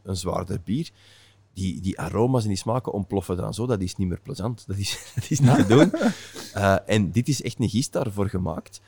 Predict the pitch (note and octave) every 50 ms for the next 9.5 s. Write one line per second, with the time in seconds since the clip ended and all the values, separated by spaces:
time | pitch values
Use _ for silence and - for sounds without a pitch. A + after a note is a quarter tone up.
0 | - G#2 G2 F2+ - _ _ - G#2 G#2 G2+ F#2+ - G#2 A2 A#2 - C3+ B2+ A2
1 | G#2 G2+ G2 - - G2+ F2+ - - A#2+ B2+ - - C3 C3 B2+ B2 B2+ A#2 -
2 | D2+ G#2 G#2+ G2 F2 F2 G2+ G2 G#2+ A#2 A2 G#2 G2 G2 F#2 G2+ - - F2+ E2+
3 | E2+ F2 G2 B2 B2 - - - F#2 F#2 F#2+ G2 G#2 G#2+ F#2+ E2+ F2 F#2+ G#2+ A#2+
4 | - - - _ _ _ _ _ _ _ _ - F2 F2 F2 - G#2 F#2+ - -
5 | - - F2+ E2 F#2+ A2+ B2+ G#2+ A2+ G2 F2+ - F2+ F#2+ F#2 F2 E2+ - - A#2
6 | C3 C3+ - G2 G2+ G#2 - - C3+ B2 B2+ D#3 D3+ D3+ C#3 C#3+ D3 D3+ C#3 -
7 | C#3+ C3 A#2 G#2+ A#2 A#2 A#2 G#2 A#2+ G#2 G#2 A2 A#2 A2+ A#2 A2+ A2 A2 G2+ F#2
8 | F#2 - - A#2+ G#2+ F#2 F#2 F2+ F2+ F#2+ - A2+ B2 A#2+ A2+ G#2 G#2+ A2 G#2+ A2
9 | G2 - - A2+ A2+ A#2 A#2 - - -